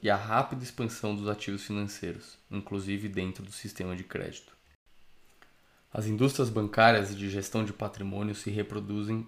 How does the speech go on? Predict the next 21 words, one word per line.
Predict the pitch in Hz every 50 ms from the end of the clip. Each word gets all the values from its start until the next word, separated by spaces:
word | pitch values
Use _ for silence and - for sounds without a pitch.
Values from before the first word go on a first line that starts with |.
| - - _
por | - 107 98 - - - -
essa | 104 104 101 - - 101
mesma | 98 98 98 98 101 101 101 104 101
função. | - - - 110 113 - - - 92 - - - - - _ - - - - _ _
É | _ -
como | - - 113 113
um | 117 117
traficante | 120 120 117 - - - 117 113 113 -
de | - 107
drogas | 101 101 98 101 104 104 110 107
que | - -
cria | - _ - 104 107
seu | 104 - - 101
próprio | - - - 107 110 123 120 - 123
mercado | 117 110 104 101 - 101 98 98 98 101 98
dando | 104 101 104 101
a | 98
primeira | 101 101 98 98 101 110 113 104
dose | 98 98 98 95 98
de | 101 110 101
graça. | 98 90 87 98 - - -